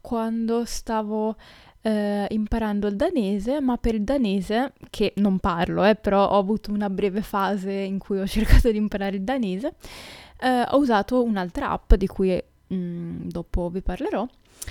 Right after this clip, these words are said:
e, eh, l'ho usato anche per l'ucraino, ma l'ucra-,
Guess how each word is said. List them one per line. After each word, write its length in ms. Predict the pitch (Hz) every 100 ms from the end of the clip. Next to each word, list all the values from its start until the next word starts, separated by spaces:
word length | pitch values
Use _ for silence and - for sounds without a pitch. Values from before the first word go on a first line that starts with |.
| - - - _ -
e, 180 | 311
eh, 320 | - 254 220 - _ -
l'ho 140 | 262 349
usato 360 | 277 220 208 240
anche 280 | 190 208
per 160 | - 220
l'ucraino, 560 | 214 - 185 175 175 185
ma 100 | 214
l'ucra-, 340 | 240 - 277